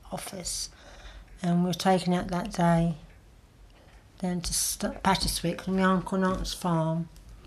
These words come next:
We stayed there for a while, wasn't sure how long. We wasn't allowed to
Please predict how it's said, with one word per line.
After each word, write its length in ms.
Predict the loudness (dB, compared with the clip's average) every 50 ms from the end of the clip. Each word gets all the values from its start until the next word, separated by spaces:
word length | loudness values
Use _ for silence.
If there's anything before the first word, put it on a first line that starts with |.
| -16 -14 -14 -14 -10 -4
We 60 | 2 8
stayed 200 | 8 10 10 10
there 140 | 10 8
for 80 | 8 6
a 80 | 6 10
while, 600 | 12 12 12 12 12 12 10 8 6 4 2 -2 -4
wasn't 280 | -2 0 0 0 2 4
sure 180 | 6 6 8
how 220 | 8 8 8 8 8
long. 480 | 8 8 8 8 8 6 4 0 -2 -6 -14 -20 -20 -20 -20 -20 -20 -20 -12 -2 2
We 100 | 4 6
wasn't 320 | 8 8 8 8 8 6
allowed 480 | 8 10 10 10 10 10 8 6 4 0
to 600 | 0 2 4 6 8 8 8 8 6 6 2 0